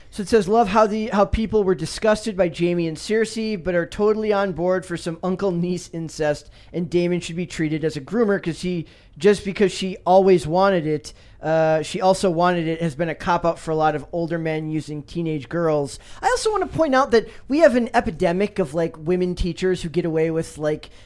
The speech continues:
uh, it's sexual assault when that, when that, when a male teacher assaults a f-, uh, a, a female student, but when a female uh,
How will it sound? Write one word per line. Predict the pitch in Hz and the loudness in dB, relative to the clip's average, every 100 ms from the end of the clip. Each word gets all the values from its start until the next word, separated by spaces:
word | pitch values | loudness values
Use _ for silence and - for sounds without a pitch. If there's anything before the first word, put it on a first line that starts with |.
| - 160 | -8 2
uh, | 156 151 - - | 4 4 0 -6
it's | 185 180 | -6 0
sexual | - 226 - 214 208 196 | 0 0 0 2 2 2
assault | 156 190 175 175 | -2 2 2 2
when | 170 165 | 0 0
that, | 160 160 | -2 -2
when | 160 | -2
that, | 160 165 | -2 -2
when | 160 | -4
a | |
male | 151 151 156 | -2 -2 -2
teacher | 180 165 170 | -4 -4 -4
assaults | 160 170 156 160 | -4 -2 -4 -4
a | |
f-, | 143 - | -10 -8
uh, | 156 151 147 139 147 147 151 | -4 0 0 0 -2 -4 -4
a, | |
a | |
female | 143 175 165 156 | -8 -6 -4 -4
student, | - 160 156 160 | -4 -4 -4 -6
but | - | -8
when | 151 | -8
a | 139 | -8
female | - 170 160 151 147 139 - - - - | -6 -6 -4 -2 -2 -4 -8 -20 -20 -8
uh, | 139 131 127 127 123 123 | -4 -2 -2 -2 -4 -8